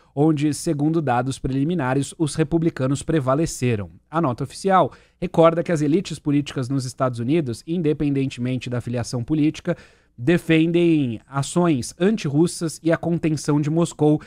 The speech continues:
embora a pasta de exteriores, de ministé-, de relações exteriores russa, tenha garantido que trabalhará com a nova administração assim que Trump se instalar na Casa Branca. Ô, Reinaldo, pra quem dizia que tinha uma ótima relação com Vladimir Putin,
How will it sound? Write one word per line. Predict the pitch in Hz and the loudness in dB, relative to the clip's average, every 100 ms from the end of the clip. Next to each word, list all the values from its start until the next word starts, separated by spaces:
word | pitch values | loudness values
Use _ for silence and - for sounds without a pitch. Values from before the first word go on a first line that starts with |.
| - _ | -20 _
embora | 135 160 165 | 2 4 4
a | 151 | 4
pasta | 143 151 - 160 | 4 2 0 -2
de | 147 151 - | 2 0 -2
exteriores, | - - 170 147 156 180 107 90 - - | -18 0 4 6 4 4 0 -10 -20 -12
de | |
ministé-, | 117 120 - 117 | -8 -8 -8 -10
de | 113 117 | -6 -6
relações | 107 120 127 - 139 | -4 -4 -4 -2 -2
exteriores | - 120 131 151 110 | -2 0 2 0 0
russa, | - 180 - 110 - - _ | 0 0 0 -8 -8 -20 _
tenha | 190 | 0
garantido | 185 185 175 - 160 165 175 | 2 2 0 2 4 4 2
que | 170 165 165 | 0 2 2
trabalhará | - 160 165 147 139 | 2 0 2 2 0
com | 143 | 0
a | 165 | 0
nova | 135 135 | 2 2
administração | 143 139 147 147 175 170 - 147 - | 0 0 0 -2 -2 0 0 0 0
assim | 160 - 165 | -6 0 0
que | 190 | 0
Trump | 185 151 151 147 147 - _ _ | -2 2 2 0 -6 -8 _ _
se | - - | -8 0
instalar | 240 - 196 151 151 | 2 2 2 4 4
na | 196 | 2
Casa | 196 175 175 190 | 0 0 0 -2
Branca. | 143 139 127 151 | 0 -2 -2 -2
Ô, | 151 | 0
Reinaldo, | 160 170 180 156 127 | 2 2 2 2 0
pra | 143 | -4
quem | 156 185 | -2 -2
dizia | 165 120 123 165 | -2 -2 0 0
que | - | -2
tinha | 143 139 | -4 -2
uma | 131 120 | -2 0
ótima | 151 - 143 | -2 -2 -2
relação | 139 127 - 143 | 0 -2 -2 -4
com | 127 | -2
Vladimir | 135 127 135 120 | -2 -2 -4 -4
Putin, | - 180 185 123 | 0 0 0 -10